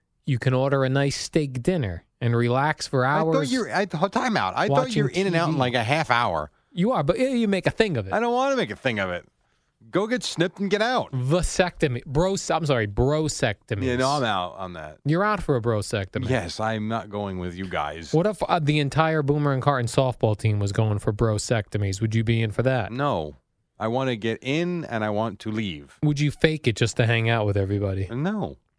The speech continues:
Speaker 2: Why? Why would I, why would I do that? I already do that at the softball games.
Speaker 1: You fake it there?
Speaker 2: No. <laughs> I, I'm there. I hang
Speaker 1: Oh,
Speaker 2: out
Speaker 1: you
Speaker 2: there.
Speaker 1: already hang out with us,
Speaker 2: That's
Speaker 1: right.
Speaker 2: what I mean.
Speaker 1: Oh, okay.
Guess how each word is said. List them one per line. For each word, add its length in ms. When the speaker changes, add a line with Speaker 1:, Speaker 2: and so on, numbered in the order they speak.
Speaker 2:
Why? 240
Why 180
would 100
I, 100
why 200
would 140
I 40
do 180
that? 180
I 120
already 220
do 140
that 100
at 40
the 60
softball 340
games. 320
Speaker 1:
You 120
fake 280
it 100
there? 260
Speaker 2:
No. 320
<laughs> 60
I, 140
I'm 180
there. 360
I 140
hang 180
Speaker 1:
Oh, 40
Speaker 2:
out 140
Speaker 1:
you 100
Speaker 2:
there. 100
Speaker 1:
already 160
hang 220
out 180
with 100
us, 160
Speaker 2:
That's 240
Speaker 1:
right. 0
Speaker 2:
what 100
I 120
mean. 380
Speaker 1:
Oh, 200
okay. 360